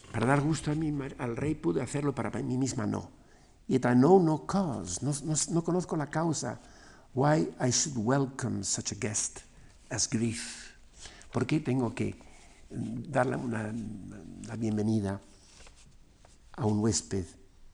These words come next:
a un invitado como, como, como la pena? "Save bidding farewell to so sweet a guest as my sweet Richard". "With something it grieves", como insiste en la misma palabra, no dice sorrow en este caso,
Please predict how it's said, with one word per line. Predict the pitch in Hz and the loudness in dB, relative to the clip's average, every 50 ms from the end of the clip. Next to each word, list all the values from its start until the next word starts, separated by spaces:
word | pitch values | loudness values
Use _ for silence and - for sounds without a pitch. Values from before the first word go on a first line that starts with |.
| - - - - | -20 -20 -12 -2
a | - | 4
un | 113 123 | 6 6
invitado | 123 120 113 104 - 123 110 104 95 95 92 | 6 6 4 4 2 4 4 4 2 0 0
como, | - 107 92 95 95 92 - - - | -2 -2 0 0 -2 -2 -4 -8 -8
como, | - 104 98 104 104 101 | -8 -8 -6 -6 -8 -8
como | - 107 95 104 | -8 -10 -8 -8
la | 104 107 | -10 -6
pena? | - 135 135 120 92 92 90 85 - - - - - - - - - - - - - - - - - _ | -4 -4 -4 -4 -4 -8 -10 -14 -16 -20 -20 -20 -20 -20 -20 -20 -20 -20 -20 -20 -20 -20 -20 -20 -18 _
"Save | - - - 120 117 110 95 98 | -4 0 2 4 4 2 0 -2
bidding | 101 101 107 139 131 123 120 113 110 101 | -2 4 6 8 8 8 8 6 6 2
farewell | - - - 123 120 113 110 110 110 110 107 104 104 107 101 - | 0 -2 -2 0 0 2 2 4 4 4 2 2 -2 -4 -6 -6
to | - 113 104 | -8 -6 -4
so | - - - 117 113 | -4 -2 -2 -2 -2
sweet | 120 - - - 156 143 139 135 - | -2 0 0 0 0 0 0 -2 -4
a | 110 | -6
guest | 110 113 110 107 - - - - - | -6 -4 -6 -4 -6 -8 -10 -10 -12
as | 107 101 104 | -14 -12 -12
my | 104 107 104 | -12 -10 -8
sweet | - - - 120 113 - - | -8 -8 -8 -8 -8 -10 -10
Richard". | 120 117 117 - - - - 76 - - - - - _ _ _ - - _ _ _ - - - _ - - - - - - - - - - - - - - - - | -12 -14 -14 -14 -14 -16 -16 -18 -20 -20 -20 -20 -20 _ _ _ -20 -20 _ _ _ -20 -20 -20 _ -20 -20 -20 -20 -20 -20 -20 -20 -20 -20 -20 -20 -20 -20 -2 0
"With | 151 135 | 0 2
something | - - - - 190 202 185 - - - - 143 127 | 4 4 6 6 6 6 6 2 0 0 2 2 4
it | 120 120 131 120 | 2 2 2 4
grieves", | 117 131 151 147 127 110 104 101 95 92 98 101 101 - - - - - - - - | 4 4 6 6 4 4 2 0 -2 -4 -6 -8 -8 -10 -10 -10 -12 -14 -14 -14 -12
como | - 147 165 | -6 -4 -4
insiste | 135 120 - - 147 117 90 - - - 98 95 | -2 -2 -2 0 0 0 -2 -4 -6 -8 -10 -12
en | 95 | -12
la | 95 113 | -12 -12
misma | 113 104 101 104 101 | -12 -12 -12 -12 -12
palabra, | - 101 98 92 87 - | -12 -12 -12 -12 -14 -12
no | 95 123 156 | -10 -8 -4
dice | 180 202 156 - - 104 101 - | -4 -4 -4 -4 -6 -10 -8 -6
sorrow | - - - 135 127 113 107 101 101 104 101 95 | -4 -2 -2 0 0 0 -2 -2 -6 -8 -10 -12
en | 98 | -12
este | 104 - - 98 | -12 -14 -14 -14
caso, | - - 107 98 95 - | -14 -14 -12 -12 -14 -16